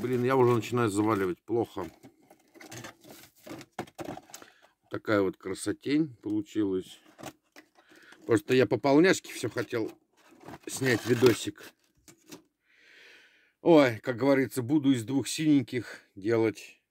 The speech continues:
красненькие. Вот.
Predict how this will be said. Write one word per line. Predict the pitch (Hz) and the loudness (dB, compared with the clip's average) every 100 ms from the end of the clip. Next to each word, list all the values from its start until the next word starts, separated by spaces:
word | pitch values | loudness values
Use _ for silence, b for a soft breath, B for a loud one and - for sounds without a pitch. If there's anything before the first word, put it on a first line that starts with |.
| _ _ _ | _ _ _
красненькие. | - 120 104 - 92 - 65 60 _ _ _ _ _ B B B B | -4 -2 -2 -4 -10 -10 -16 -16 _ _ _ _ _ B B B B
Вот. | - 101 92 | -10 -8 -8